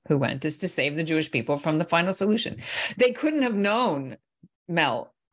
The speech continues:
what the extent of Hitler's evil design and his plan for the Jews was, because even though people kind of knew and it did tri-,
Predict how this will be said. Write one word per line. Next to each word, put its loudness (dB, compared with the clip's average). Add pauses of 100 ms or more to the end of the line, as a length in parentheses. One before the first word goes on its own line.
what 0
the 0
extent 0
of -6
Hitler's 0 (1120)
evil 0
design 2
and -2
his 0
plan 0
for -2
the -2
Jews 0
was, 0
because 0 (120)
even 2
though 2
people -2
kind -6
of 2
knew 2
and -2
it -6
did 2
tri-, 2